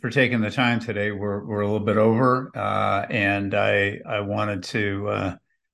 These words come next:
uh, remind our folks that I've been speaking with Weldon Dodd this morning. He's the evangelist and senior vice president of community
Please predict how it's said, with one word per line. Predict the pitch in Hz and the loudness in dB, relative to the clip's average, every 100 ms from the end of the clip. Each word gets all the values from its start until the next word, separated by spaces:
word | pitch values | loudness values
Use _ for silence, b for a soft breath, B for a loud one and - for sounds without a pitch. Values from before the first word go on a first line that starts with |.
| _ _ - | _ _ -2
uh, | - 101 | 0 2
remind | 104 101 107 110 | 2 2 4 4
our | 101 98 | 4 2
folks | 92 113 104 104 | 2 0 0 -4
that | 107 101 | -4 -2
I've | 98 98 | -2 -4
been | 101 92 90 - | -4 -4 -8 -14
speaking | - - 104 104 92 | -8 -2 0 0 -2
with | 92 | -4
Weldon | 117 104 92 98 | 0 0 0 0
Dodd | 104 104 107 | 2 4 2
this | 101 - | 0 -4
morning. | 113 104 104 95 | -2 -2 -2 -2
He's | 107 - | -2 -4
the | 104 98 | -4 -6
evangelist | 95 104 104 101 104 98 - | -4 -2 -2 -2 -2 -4 -6
and | 107 | -8
senior | 104 110 104 | -6 -2 -2
vice | 95 104 - | 0 -2 -2
president | 110 101 110 98 | -2 -2 -2 -4
of | 92 | -6
community | - 117 151 170 107 104 107 | 0 6 8 8 6 2 -4